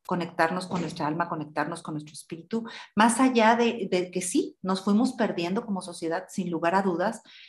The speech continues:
pero la vida nos está llevando que tenemos que volver y tuvimos que volver a una casa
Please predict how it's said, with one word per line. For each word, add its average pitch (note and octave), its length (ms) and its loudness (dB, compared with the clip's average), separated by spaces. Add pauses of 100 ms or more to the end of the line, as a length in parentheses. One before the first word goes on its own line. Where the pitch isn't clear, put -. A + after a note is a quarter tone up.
(140)
pero F#3+ 180 4
la F#3 140 4
vida G3+ 200 4
nos D#4 160 2
está F#3 220 0
llevando G#3 420 0
que A#3+ 80 -2
tenemos G3 640 2
que C4 140 2
volver G#3 760 2 (140)
y G#3 120 2
tuvimos A#3 380 6
que C#4+ 100 0
volver A#3+ 320 4
a A#3 240 4
una A3 300 0
casa G#3 500 2